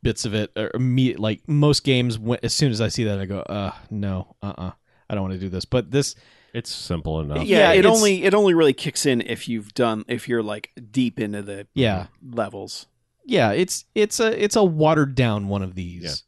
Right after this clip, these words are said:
Speaker 2: Yeah.
Speaker 1: and it's, it's neat in that regard. It, it's not this hardcore thing where it's just like,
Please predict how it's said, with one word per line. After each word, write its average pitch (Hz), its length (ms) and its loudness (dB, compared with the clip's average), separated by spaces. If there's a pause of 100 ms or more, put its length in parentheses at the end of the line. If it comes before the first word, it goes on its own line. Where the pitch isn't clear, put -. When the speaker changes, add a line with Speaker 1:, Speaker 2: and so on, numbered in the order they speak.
(140)
Speaker 2:
Yeah. 107 60 -2
Speaker 1:
and 107 460 -4
it's, - 340 -6 (120)
it's - 320 -4
neat 113 380 -2
in 98 160 -6
that 98 180 -10
regard. 95 380 -8
It, 95 160 -10
it's - 220 -8
not 123 280 -2
this - 280 -4 (100)
hardcore 92 500 -8
thing 82 320 -12
where 80 120 -12
it's - 160 -14
just - 260 -10
like, 78 180 -12